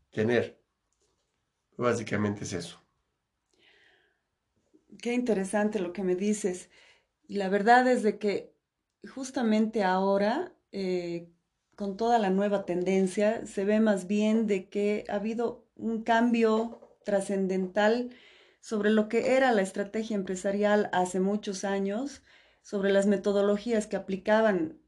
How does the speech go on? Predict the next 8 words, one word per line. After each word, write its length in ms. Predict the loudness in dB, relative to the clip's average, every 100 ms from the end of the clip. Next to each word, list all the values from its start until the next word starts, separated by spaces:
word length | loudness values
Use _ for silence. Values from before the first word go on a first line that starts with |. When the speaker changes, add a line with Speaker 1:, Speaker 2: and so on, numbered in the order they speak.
| _
Speaker 2:
hace 260 | -8 -6 -6
tiempo 680 | -6 -2 -2 -2 -4 -6 -6
a 80 | -4
las 220 | -2 -2
que 80 | -6
aplican 460 | -6 -6 -6 -6 -4
ahora, 420 | -2 0 0 -2
siendo 500 | -2 -2 -2 -2